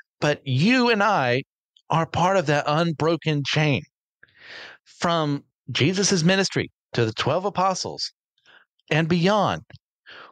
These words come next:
we are the result of that. You didn't just show up out of a vacuum. Something had to be done by someone on this earth imbued with the Spirit of God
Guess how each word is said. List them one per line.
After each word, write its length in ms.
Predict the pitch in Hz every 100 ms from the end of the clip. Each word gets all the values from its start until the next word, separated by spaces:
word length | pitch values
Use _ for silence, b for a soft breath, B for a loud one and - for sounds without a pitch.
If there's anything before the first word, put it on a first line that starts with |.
| -
we 720 | 98 104 190 202 170 156 151 -
are 120 | 139 139
the 140 | 143
result 540 | 143 135 127 170 170 - -
of 340 | 139 151 139 143
that. 340 | 151 135 - - _ -
You 160 | 117
didn't 180 | 190 170
just 200 | 151 170
show 200 | - 165
up 180 | 170 160
out 140 | 151
of 80 | 156
a 80 | 147
vacuum. 520 | 139 143 - 123 80 - _ _ _ B B B B B _ _ _ _ -
Something 560 | - - 185 185 185 170
had 420 | 120 143 160 160
to 60 | 151
be 140 | 156
done 640 | 143 131 147 143 113 104 104 _ b b b - -
by 360 | 123 127 123 -
someone 560 | - - 160 165 165 147 -
on 220 | 147 160
this 180 | 165 151 165
earth 340 | 165 117 120 - _ _ B B - _ _ -
imbued 460 | 123 110 139 180
with 100 | 156
the 80 | 143
Spirit 340 | - 160 160 151
of 120 | 135
God 340 | 156 131 120